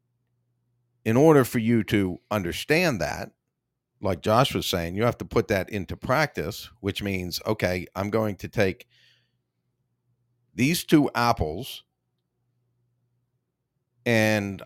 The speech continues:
I'm going to put two more apples with them. And that's one, two, three. Oh, that two plus two is four. Okay. Now I understand it.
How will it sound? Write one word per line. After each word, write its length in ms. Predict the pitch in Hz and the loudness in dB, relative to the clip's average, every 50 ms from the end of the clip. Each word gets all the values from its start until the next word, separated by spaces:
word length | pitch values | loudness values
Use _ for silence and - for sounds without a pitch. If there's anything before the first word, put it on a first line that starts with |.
| _ | _
I'm 140 | 104 104 107 | -4 -4 -2
going 240 | 104 110 107 104 95 | 0 0 0 -2 -4
to 80 | - | -8
put 320 | - - 123 110 - _ - | -6 -4 -4 -4 -4 _ -4
two 120 | - 151 | -2 -2
more 300 | 143 135 131 131 117 95 - | 0 0 0 -2 -2 -2 -4
apples 460 | 113 120 123 113 - 101 92 85 - | -2 0 0 0 -2 -6 -8 -8 -4
with 240 | 101 120 120 - _ | -2 -2 -2 -2 _
them. 300 | 80 78 78 87 101 - _ | -8 -8 -6 -8 -10 -12 _
And 180 | 95 95 90 90 | -8 -8 -4 -4
that's 260 | 98 95 90 - - | -4 -4 -4 -6 -10
one, 360 | 85 85 90 92 101 104 92 | -10 -8 -8 -8 -8 -10 -10
two, 240 | - - 110 107 101 | -8 -6 -6 -6 -6
three. 180 | _ - - - - | _ -10 -14 -4 -2
Oh, 240 | 175 226 226 - - _ _ _ | 0 0 0 -4 -10 _ _ _
that 380 | - 107 120 113 - _ - _ | -4 -2 -2 -2 -4 _ -20 _
two 160 | - 120 107 | -6 -6 -4
plus 300 | - 117 113 - - - | 0 0 0 0 -2 -4
two 220 | - - 87 92 117 | -4 -4 -4 -2 -4
is 100 | 147 - | -6 -8
four. 420 | - - 233 226 - - - _ _ _ _ _ _ _ - | -8 -6 -4 -4 -4 -6 -10 _ _ _ _ _ _ _ -2
Okay. 300 | 135 - 98 92 87 _ | 2 2 2 -2 -2 _
Now 300 | - 95 113 151 196 220 | 2 6 6 8 8 6
I 160 | 220 160 117 113 | 6 4 4 4
understand 680 | 107 107 95 92 90 - - - 143 170 156 104 78 - | 2 2 2 0 -2 -2 -2 -2 0 0 0 0 -2 -6
it. 100 | 53 - | -14 -16